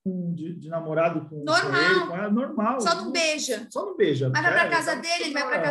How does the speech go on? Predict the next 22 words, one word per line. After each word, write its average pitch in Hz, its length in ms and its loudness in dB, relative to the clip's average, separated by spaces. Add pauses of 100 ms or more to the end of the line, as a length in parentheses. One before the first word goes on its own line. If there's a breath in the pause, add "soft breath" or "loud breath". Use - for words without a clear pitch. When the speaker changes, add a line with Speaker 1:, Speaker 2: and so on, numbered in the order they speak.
(180)
Speaker 2:
casa - 60 -12
dela. 302 380 -2
Que - 100 -20
história 262 240 0
Speaker 1:
Não, 269 60 4
Speaker 2:
é 254 60 4
essa? - 240 -2
Speaker 1:
é 180 40 -8
um 170 120 -2
tempo 202 180 2
de 190 160 -6
consagração 226 760 -2
entre 220 240 -2
vocês, 190 760 -2
entendeu? 131 640 -4 (200)
Vocês 147 280 -6
ainda 196 160 2
não 226 180 4
estão 208 680 0
namorando. 131 760 0
Speaker 2:
Sim. - 260 -4
Speaker 1:
Então, 202 340 -2